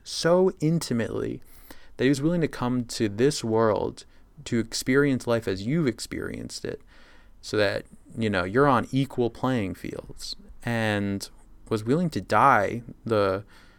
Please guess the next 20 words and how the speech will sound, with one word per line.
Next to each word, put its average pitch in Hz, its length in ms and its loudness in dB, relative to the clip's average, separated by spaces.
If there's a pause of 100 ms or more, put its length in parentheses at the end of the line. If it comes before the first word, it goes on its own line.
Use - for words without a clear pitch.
(220)
you 117 140 -2
know, 101 100 0
the 95 140 -4
sentence, - 560 -2
the 95 160 -10
death 117 260 0
sentence - 480 -6
that - 180 -8
you 113 140 0
were 139 100 2
supposed 123 320 -2
to 110 100 -2
endure, 104 580 -2 (500)
and 107 180 0
then 113 220 4
conquered 117 580 0
it - 180 -8 (340)
for 110 340 4
you, 98 520 -4 (520)
um, 90 560 -4